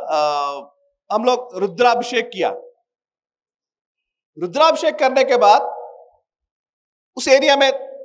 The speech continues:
दस, दस बीस, अ, फैमिलीज है, हिंदू फैमिलीज है।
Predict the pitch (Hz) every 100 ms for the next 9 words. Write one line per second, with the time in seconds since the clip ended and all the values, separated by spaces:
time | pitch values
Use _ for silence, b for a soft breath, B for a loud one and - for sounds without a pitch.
0 | - 196 262 262 494 - 269 190 240 240
1 | 262 254 - 220 202 175 - 208 214 240
2 | 240 - 156 117 - 196 240 226 180 202
3 | 180 156 110 -